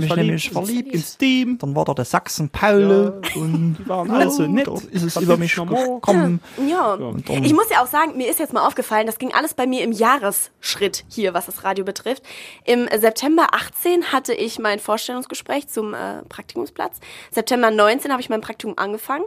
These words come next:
Speaker 1: Ein Jahr dauert
Speaker 3: Ja,
Speaker 2: Wow.
Speaker 3: Sep-, ja, ich habe mich ein Jahr im Voraus beworben.
Speaker 2: Ja, aber bei
Speaker 3: Die
Speaker 2: Lukas ging
Speaker 3: Plätze
Speaker 2: alles
Speaker 3: sind
Speaker 2: schneller.
Speaker 3: beliebt.
Speaker 1: <laughs> Ja, bei mir.
Speaker 3: Lukas ist
Speaker 1: War eine andere
Speaker 3: Sonderfall.
Speaker 1: Story.
Speaker 2: Ich war aber
Speaker 1: Ja,
Speaker 2: allerdings
Speaker 1: klar.
Speaker 2: auch, ich hab auch,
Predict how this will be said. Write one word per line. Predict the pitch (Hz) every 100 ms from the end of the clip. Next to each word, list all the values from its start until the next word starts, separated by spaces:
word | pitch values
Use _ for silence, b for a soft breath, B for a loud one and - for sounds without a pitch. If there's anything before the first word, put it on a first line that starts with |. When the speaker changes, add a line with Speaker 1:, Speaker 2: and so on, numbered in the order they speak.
| B
Speaker 1:
Ein | - 190 262
Jahr | 165 160 262
dauert | 160 240 320
Speaker 3:
Ja, | 254 277 196 185
Speaker 2:
Wow. | - 90 107
Speaker 3:
Sep-, | - -
ja, | 277 220 240 -
ich | 226
habe | 226
mich | 220
ein | 202
Jahr | 233
im | 285
Voraus | 254 196
beworben. | 190 202 196 196 226 _ _
Speaker 2:
Ja, | - 90
aber | 87
bei |
Speaker 3:
Die | 95 117
Speaker 2:
Lukas | 160
ging |
Speaker 3:
Plätze | 214 -
Speaker 2:
alles | -
Speaker 3:
sind | 196
Speaker 2:
schneller. | 135 139
Speaker 3:
beliebt. | 294 - - - - -
Speaker 1:
<laughs> | 208
Ja, |
bei | - -
mir. | 131 - 180
Speaker 3:
Lukas | - 220 214 190
ist | 208 -
Speaker 1:
War | 202
eine | 170
andere | 151 139
Speaker 3:
Sonderfall. | - 113 113
Speaker 1:
Story. | 113 -
Speaker 2:
Ich | -
war | 170
aber | 160
Speaker 1:
Ja, | 156
Speaker 2:
allerdings | 151 147
Speaker 1:
klar. | 113
Speaker 2:
auch, | 156
ich | 127
hab | 131 -
auch, | 143